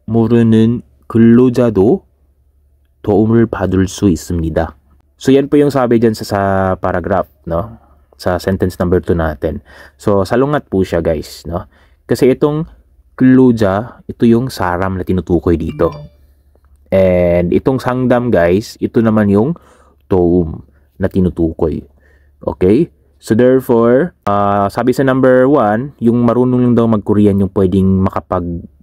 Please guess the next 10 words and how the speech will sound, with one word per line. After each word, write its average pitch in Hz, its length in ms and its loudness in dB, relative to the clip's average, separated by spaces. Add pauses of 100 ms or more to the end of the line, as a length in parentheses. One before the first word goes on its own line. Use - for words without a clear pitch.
(180)
maka-receive 113 640 0
ng 101 240 0
services, 117 720 -4 (320)
no? 110 160 -2 (320)
Ng 95 80 -4
counseling. 98 560 0 (560)
Sabi 104 320 -4
sa 107 400 0
paragraph, 127 560 -2 (240)
hindi. 90 400 -2